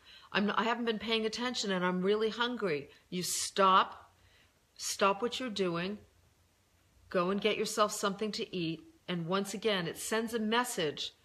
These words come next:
to this wise part of you. Actually, it's the wise part of you that's gonna go get something to eat.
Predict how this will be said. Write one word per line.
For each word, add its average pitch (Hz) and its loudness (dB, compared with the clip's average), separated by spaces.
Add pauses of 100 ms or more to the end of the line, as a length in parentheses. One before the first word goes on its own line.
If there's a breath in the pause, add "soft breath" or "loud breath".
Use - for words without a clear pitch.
(500 soft breath)
to - -2
this 190 0
wise 202 4
part 220 0
of 180 -4
you. 147 -4 (180)
Actually, 175 0
it's 160 -6
the 185 -2
wise 196 2
part 185 0
of 160 -6
you 175 0
that's 160 -8
gonna 175 0
go 165 -2
get 202 0
something 143 -8
to - -12
eat. 147 -10